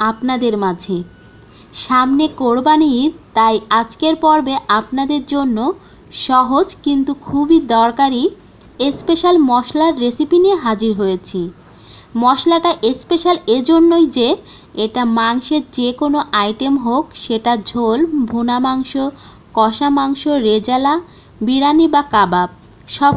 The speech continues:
কিছুতেই ব্যবহার করা সম্ভব। প্রতিটা আইটেমের জন্য আলাদা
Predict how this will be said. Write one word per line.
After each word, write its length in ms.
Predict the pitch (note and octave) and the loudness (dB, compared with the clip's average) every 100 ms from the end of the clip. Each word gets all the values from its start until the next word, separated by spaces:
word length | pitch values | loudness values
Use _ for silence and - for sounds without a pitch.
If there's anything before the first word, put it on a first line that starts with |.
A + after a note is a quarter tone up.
| - | 2
কিছুতেই 400 | E4+ F4 F#4+ F4+ A#3+ | 0 2 2 2 2
ব্যবহার 340 | G3 A3+ A#3 A3+ | 0 0 0 2
করা 180 | G#3 G3+ - | 0 0 -2
সম্ভব। 360 | F3+ F#3 F3 F3 - - - - - - - | -4 -2 -4 -6 -16 -20 -20 -20 -20 -14 -4
প্রতিটা 420 | C#4 D4+ D#4+ F4 - A3 | 0 2 2 0 0 0
আইটেমের 440 | A3 A3+ C#4+ D#4 D#4 | 0 0 0 0 0
জন্য 200 | D4 C4+ A#3+ D4 - G#3+ | -2 0 -2 -4 -2 -2
আলাদা 300 | A#3 B3 | 0 0